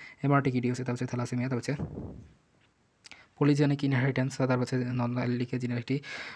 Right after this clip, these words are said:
গ্রুপ সম্মিলিতভাবে পরিমাণগত তার হচ্ছে নিয়ন্ত্রণ করে, তাদেরকে পলিজিন বলা থাকে। তার হচ্ছে ক্রমবর্ধিষ্ণু এবং হচ্ছে মাতৃ হিসেবে বলা থাকে। তার ফিনোটাইপিক অনুপাত হচ্ছে এর অনুপাত চার অনুপাত, চার অনুপাত একে নামকরণ হচ্ছে কে মেথার। নিয়ন্ত্রিত বৈশিষ্ট্য হচ্ছে মানুষের, আহ, উচ্চতা, তার হচ্ছে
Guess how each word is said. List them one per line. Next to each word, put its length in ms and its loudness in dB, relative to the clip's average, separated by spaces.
গ্রুপ 240 8
সম্মিলিতভাবে 560 4
পরিমাণগত 400 0
তার 140 2
হচ্ছে 140 0
নিয়ন্ত্রণ 260 0
করে, 140 2
তাদেরকে 240 2
পলিজিন 280 0
বলা 140 0
থাকে। 160 -2
তার 80 -2
হচ্ছে 140 -6
ক্রমবর্ধিষ্ণু 640 -4
এবং 120 -4
হচ্ছে 140 -6
মাতৃ 220 -8
হিসেবে 200 -4
বলা 180 -6
থাকে। 120 -6
তার 100 -6
ফিনোটাইপিক 360 -6
অনুপাত 220 -6
হচ্ছে 180 -10
এর 420 -6
অনুপাত 320 -6
চার 280 -4
অনুপাত, 220 -8
চার 180 -8
অনুপাত 220 -6
একে 140 -6
নামকরণ 260 -8
হচ্ছে 300 -8
কে 160 -4
মেথার। 200 -6
নিয়ন্ত্রিত 300 4
বৈশিষ্ট্য 200 2
হচ্ছে 160 0
মানুষের, 380 0
আহ, 220 2
উচ্চতা, 280 0
তার 80 2
হচ্ছে 200 -2